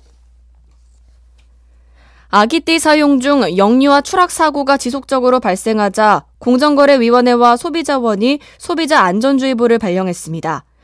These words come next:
소비자원에 따르면 최근 오 년 동안 접수된 아기띠 관련 추락 사고는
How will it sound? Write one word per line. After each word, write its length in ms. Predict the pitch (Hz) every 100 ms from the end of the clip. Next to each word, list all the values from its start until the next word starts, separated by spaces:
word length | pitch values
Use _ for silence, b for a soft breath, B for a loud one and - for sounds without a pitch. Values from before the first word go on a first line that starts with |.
| b b b
소비자원에 520 | - 349 311 320 302
따르면 600 | 294 277 269 277 254 170
최근 320 | - 339 320 269
오 140 | 208
년 180 | 247 277
동안 280 | 262 254 247
접수된 500 | 208 - 233 233 226
아기띠 460 | 180 202 247 269 247
관련 320 | 240 233 240
추락 300 | - 349 320
사고는 560 | 240 208 190 190 269